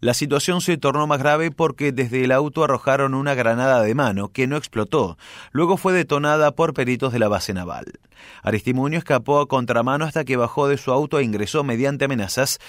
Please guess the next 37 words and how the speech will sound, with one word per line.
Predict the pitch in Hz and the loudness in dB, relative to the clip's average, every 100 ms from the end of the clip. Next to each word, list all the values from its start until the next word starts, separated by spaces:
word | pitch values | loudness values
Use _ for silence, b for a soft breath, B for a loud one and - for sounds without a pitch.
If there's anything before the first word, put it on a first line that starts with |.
| B B | B B
en | 120 | -2
una | 160 170 | 0 0
casa | 175 175 180 | 0 2 2
Albatros | 143 147 156 160 147 139 127 | 2 2 2 0 0 0 -2
veintisiete, | 117 156 127 113 170 131 - 98 85 B B | 0 -2 -2 -2 2 0 0 -6 -8 B B
donde | 120 120 170 175 | -4 0 2 2
redujo | 165 139 143 151 156 | 2 2 0 0 -2
una | 165 151 | 0 0
pareja | 135 127 135 143 | 2 0 0 -2
y | 123 | -2
su | 127 | -2
pequeño | 113 98 101 95 80 | -2 -4 -4 -6 -8
hijo. | 60 - - _ _ B B B | -14 -18 -20 _ _ B B B
La | 107 | 0
negociación | 113 120 113 107 143 143 | 2 0 -2 -2 -2 0
duró | 143 143 | 0 2
más | 156 | 2
de | 143 | 0
una | 139 135 | 0 2
hora | 139 143 | 2 2
hasta | 151 160 143 | 0 -2 -2
que | 131 | -4
finalmente | 127 127 131 143 147 131 139 | -2 -2 -2 -4 -4 -2 -2
desistió | 143 143 135 - 156 | -2 -4 -6 -4 -2
y | 151 | -2
se | 143 | 0
lo | 110 | 0
detuvo. | 101 98 156 98 90 87 B B B | -2 0 0 0 -4 -10 B B B
Dentro | 104 135 143 151 | 0 2 2 2
del | 139 | 4
auto | 139 156 156 | 2 2 0
hallaron | 127 143 151 147 | 2 2 2 0
novecientos | 139 135 160 160 151 | 0 0 -2 -2 -4
setenta | 135 135 135 | -2 -2 0
gramos | 123 131 147 135 | 2 2 0 -2
de | 117 | -4
cocaína, | 104 113 117 92 90 | 0 2 2 0 -4